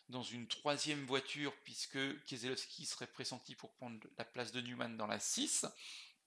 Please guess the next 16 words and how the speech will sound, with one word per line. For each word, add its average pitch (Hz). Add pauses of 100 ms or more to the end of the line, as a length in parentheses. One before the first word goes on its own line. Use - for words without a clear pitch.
(600)
Et 185
du 123
coup, 220 (400)
euh, 131
effet 147
domino, 139
qui 240 (180)
dans 135
la 127
douze 151
chez -
Penske, 120 (280)
sachant 165
qu'Austin 143
Cindric 147
va 147